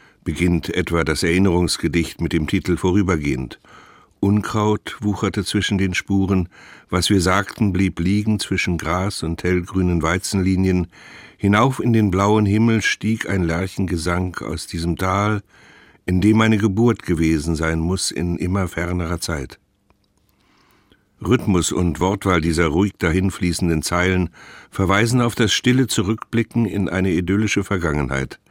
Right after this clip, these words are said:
Lerchengesang, hellgrüne Weizenfelder und blauer Himmel, hier mischen sich Motive des Biedermeiers und der Romantik. Zu Zeiten politisierter Lyrikbewegungen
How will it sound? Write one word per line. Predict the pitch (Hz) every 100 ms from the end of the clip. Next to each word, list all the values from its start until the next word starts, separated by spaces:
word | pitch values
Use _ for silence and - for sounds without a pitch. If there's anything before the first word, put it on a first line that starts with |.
| - - - - _
Lerchengesang, | - 92 92 98 87 80 85 90 82 -
hellgrüne | 78 76 90 85 82
Weizenfelder | 82 90 - 92 101 90 92
und | 85
blauer | 90 92 92
Himmel, | 98 107 107 95 - - - - -
hier | 113
mischen | 110 131 135
sich | 131 123
Motive | 120 - 123 135 127
des | 101 -
Biedermeiers | 110 117 110 95 90 92 82 - -
und | 85
der | 92
Romantik. | 85 82 73 - 71 - - _ _ - - _ _ _
Zu | -
Zeiten | - 123 135 120 98
politisierter | 110 92 92 82 95 123 104
Lyrikbewegungen | 82 92 110 110 - 90 101 95 95 90